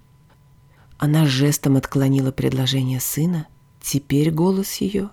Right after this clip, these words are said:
звучал уже спокойнее. «Не твоя забота писать туда, Пол». И, поймав его озадаченный взгляд, добавила: «Не будем волноваться из-за пустяков. У меня был сегодня не очень-то лёгкий день.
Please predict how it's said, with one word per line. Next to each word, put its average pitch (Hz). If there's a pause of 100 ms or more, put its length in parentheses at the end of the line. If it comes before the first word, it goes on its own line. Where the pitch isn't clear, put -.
звучал 131
уже 131
спокойнее. 131 (720)
«Не 226
твоя 165
забота 127
писать -
туда, -
Пол». - (920)
И, 147
поймав 139
его 127
озадаченный 131
взгляд, 190 (160)
добавила: 127 (380)
«Не 240
будем 190
волноваться 127
из-за 135
пустяков. - (240)
У 165
меня 151
был 143
сегодня 143
не 147
очень-то 139
лёгкий 127
день. 123